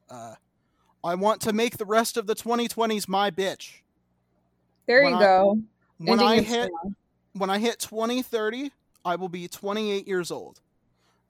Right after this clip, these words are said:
Speaker 1: And
Speaker 2: That is so scary to think.
Speaker 1: Right? I just said that, and I just gave myself a fucking crisis there, an existential crisis. But yeah, when I hit twenty, twenty, twenty thirty, I will be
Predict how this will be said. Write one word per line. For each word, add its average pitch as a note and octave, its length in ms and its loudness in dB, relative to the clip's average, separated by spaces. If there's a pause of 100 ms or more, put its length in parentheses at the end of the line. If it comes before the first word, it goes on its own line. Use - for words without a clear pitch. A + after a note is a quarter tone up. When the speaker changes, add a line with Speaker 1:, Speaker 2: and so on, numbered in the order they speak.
Speaker 1:
And D3+ 480 -6
Speaker 2:
That C#4+ 100 6
is D#4+ 160 2
so C#4 240 8
scary C#4+ 400 6
to A3 140 6
think. G#3 520 -2 (400)
Speaker 1:
Right? G3+ 440 2
I A3+ 160 6
just B3 280 0
said B3 260 2
that, C4 200 2
and A3 80 -4
I G3+ 140 -4
just F#3+ 160 -12
gave G3 160 -2
myself F#3+ 340 -6
a F3+ 60 -16
fucking F3 380 -8
crisis E3 520 -8
there, B2+ 320 -12
an D#3 80 -12
existential E3 560 -10
crisis. - 440 -16
But D#3 200 -12
yeah, D#3+ 220 -6 (400)
when E3 160 -6
I G3 80 -2
hit A3+ 180 -2
twenty, A3 400 -4 (400)
twenty, G#3+ 320 -4 (400)
twenty C4 320 -2
thirty, G#3 460 -2
I F3 160 -2
will F#3+ 160 -4
be F3+ 340 -10